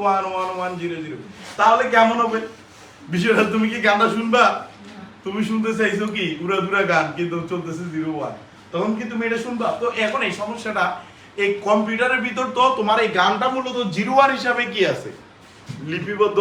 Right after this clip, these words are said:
আছে তোমার মোবাইলের ভিতর, কম্পিউটার জাতীয় যে ডিভাইসগুলো, কিন্তু ওইগুলা থেকে তোমাকে এই গানে কনভার্ট করে, মানে মানুষের ভাষায় কনভার্ট করে দেয় না। এখন এই একটা জিনিস, মানুষের ভাষাটাকে কম্পিউটারের ভাষা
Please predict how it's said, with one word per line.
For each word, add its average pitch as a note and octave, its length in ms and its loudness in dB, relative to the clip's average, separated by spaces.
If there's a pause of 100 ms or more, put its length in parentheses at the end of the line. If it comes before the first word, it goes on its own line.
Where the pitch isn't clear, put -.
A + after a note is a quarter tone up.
আছে - 160 -2
তোমার E3+ 220 -2 (100)
মোবাইলের E3+ 380 2
ভিতর, E3 260 -2 (120)
কম্পিউটার D#3+ 400 -6
জাতীয় E3 260 -4
যে D#3+ 180 -4
ডিভাইসগুলো, A#2+ 400 -6 (320)
কিন্তু G3 160 -6 (120)
ওইগুলা B3 340 4
থেকে B3+ 200 -2
তোমাকে A3+ 380 0
এই B3 120 4
গানে A3 440 4
কনভার্ট A#3 540 2
করে, G3+ 180 2
মানে F3+ 200 2
মানুষের G3+ 460 0
ভাষায় A#3 300 -6
কনভার্ট G#3 340 -4
করে A3 200 0
দেয় G3+ 180 -4
না। G3 40 -10 (680)
এখন F#3 240 0 (180)
এই B3 260 2 (840)
একটা F#3 300 0
জিনিস, F#3+ 280 -2 (100)
মানুষের G#3 400 0
ভাষাটাকে A3+ 440 0
কম্পিউটারের D3+ 640 -6
ভাষা A#2+ 240 -10